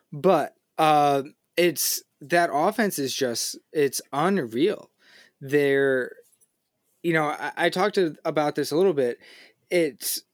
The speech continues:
almost to the detriment of DeAndre Hopkins, who doesn't have the, the crazy target share, but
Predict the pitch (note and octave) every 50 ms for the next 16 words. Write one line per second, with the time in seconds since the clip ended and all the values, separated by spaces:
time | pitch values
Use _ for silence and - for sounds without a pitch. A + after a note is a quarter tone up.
0 | _ _ _ - G#3+ A#3 A#3+ A3+ - - - C#3 A#2+ A#2+ A#2 - D3 E3 E3 -
1 | D3 C#3 B2+ A#2+ B2 - C#3 C3+ B2+ B2 A#2+ A#2 A#2 A2+ G#2+ - C#3 C3+ B2 B2
2 | A2+ A2+ A2 A#2 D3 E3+ F#3+ - - C3 A#2+ A#2 A2+ - - B2 A#2+ A#2+ C3+ B2+
3 | - B2+ A#2+ C3+ A#2+ A2+ A#2 A#2 - A#2 A2+ G#2+ - - - - B2 - - F#3+
4 | A#3 A3+ F#3+ F3 - B2 A2 A2 G#2+ G2+ - - A2+ G#2+ G#2 G#2 - _ _ _
5 | _ - - _ _ _ _ - D3+ C#3 B2+ A2+